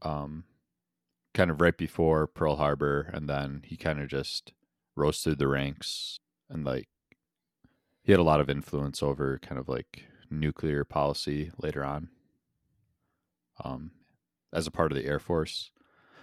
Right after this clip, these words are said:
But anyway, um, in November nineteen sixty-three, he gets a call from his, uh, commander, and he's like, "Do you want a free vacation?"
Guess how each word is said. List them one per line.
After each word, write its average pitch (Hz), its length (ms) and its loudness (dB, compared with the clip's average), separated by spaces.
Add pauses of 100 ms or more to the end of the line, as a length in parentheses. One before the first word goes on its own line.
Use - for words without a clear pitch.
But 113 120 10
anyway, 87 320 10 (300)
um, 85 400 2 (1080)
in 85 100 2
November 78 800 4 (720)
nineteen 82 360 0
sixty-three, 78 640 -2
he 73 60 -4
gets - 540 -4 (160)
a 78 80 -4
call 73 260 4
from 71 360 -4
his, 71 420 -4 (680)
uh, 73 200 0
commander, 71 600 -2
and 76 140 -6
he's 73 160 -6
like, 80 220 0
"Do - 60 -4
you 113 40 0
want 117 160 2
a 98 40 -6
free 123 160 0
vacation?" 120 720 0